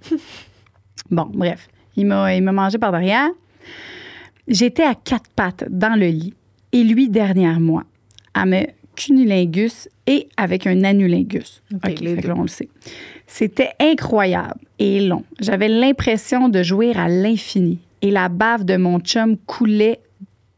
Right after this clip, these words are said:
Speaker 2: partout sur ma vulve. Quand même nice, ça. Le long de mon ventre jusqu'à mes seins.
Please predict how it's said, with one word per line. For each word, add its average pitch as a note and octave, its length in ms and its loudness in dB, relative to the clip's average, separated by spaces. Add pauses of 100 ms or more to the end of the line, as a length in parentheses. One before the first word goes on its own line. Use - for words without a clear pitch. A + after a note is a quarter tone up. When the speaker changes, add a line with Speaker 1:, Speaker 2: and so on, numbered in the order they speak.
(140)
Speaker 2:
partout A#3+ 360 -2
sur A3 160 -4
ma F3 180 0
vulve. F3 400 -4 (400)
Quand - 200 -2
même G3 200 -2
nice, - 200 -6
ça. D4 60 -2 (560)
Le G#3+ 300 2
long C4 200 4
de G#3 140 2
mon F#3 220 2
ventre A3 440 0
jusqu'à G#3 400 0
mes F3 160 2
seins. - 260 -6